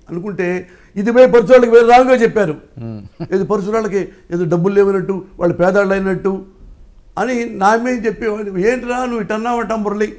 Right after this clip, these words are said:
Speaker 1: "అయ్యో నేను ఈ భావంతో అన్నానండి, అది వేరే కథలే."
Speaker 2: Hmm.
Speaker 1: అంటే అప్పుడు నా మీద ఆయనకి అభిమానం పెరిగింది. వీడు అన్నెసరిగా వెళ్ళాడు. ఎందుకు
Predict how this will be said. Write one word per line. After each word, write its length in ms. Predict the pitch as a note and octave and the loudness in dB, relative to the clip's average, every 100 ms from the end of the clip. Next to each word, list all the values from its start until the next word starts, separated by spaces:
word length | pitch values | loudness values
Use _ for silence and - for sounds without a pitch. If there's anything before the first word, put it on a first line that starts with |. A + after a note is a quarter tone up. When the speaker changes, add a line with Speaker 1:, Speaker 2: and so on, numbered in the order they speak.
| - | -12
Speaker 1:
"అయ్యో 380 | F#3 A3 B3+ B3+ | -2 2 4 4
నేను 220 | A#3 A3 | 2 -2
ఈ 200 | G3+ G#3 | -2 -2
భావంతో 520 | G3 G#3 A#3+ A#3+ A3+ | 2 6 6 4 0
అన్నానండి, 920 | G#3+ G3+ F#3+ E3+ F#3 A3 F#3+ D3+ - _ _ - _ - | 0 0 2 4 4 4 2 0 -6 _ _ -20 _ -8
అది 120 | E3+ | -2
వేరే 200 | G#3 A3 | 0 0
కథలే." 360 | F3 D#3+ D#3 A#2+ - _ | -2 -2 -2 -4 -10 _
Speaker 2:
Hmm. 420 | A2 A2+ A2 - - - | -14 -14 -14 -18 -20 -14
Speaker 1:
అంటే 200 | D3 E3 | -10 -8
అప్పుడు 560 | E3+ F3+ D#3+ D#3 D#3 - _ _ _ _ _ _ _ _ _ _ - | -8 -8 -6 -6 -10 -16 _ _ _ _ _ _ _ _ _ _ -14
నా 160 | C3+ C#3 | -10 -8
మీద 240 | D3 E3+ | -4 -4
ఆయనకి 580 | D#3+ C3+ B2+ A#2+ B2 - _ _ | -4 -6 -10 -10 -10 -12 _ _
అభిమానం 460 | C3+ E3+ E3+ E3+ E3+ | -4 -4 -4 -6 -10
పెరిగింది. 480 | B2+ G2+ F#2+ - _ _ _ _ _ _ _ _ _ _ _ - | -12 -16 -20 -20 _ _ _ _ _ _ _ _ _ _ _ -16
వీడు 400 | B2+ C3 C#3 - | -12 -10 -10 -12
అన్నెసరిగా 580 | A#2 A#2 A#2 A#2 A#2+ A2+ | -12 -10 -12 -14 -14 -12
వెళ్ళాడు. 300 | F#2 F2+ F2+ - - - - - - - - - | -12 -16 -20 -20 -20 -20 -20 -20 -20 -18 -18 -6
ఎందుకు 580 | D#3 G3+ A3 A3 G#3 - | -2 -2 -4 -4 -4 -6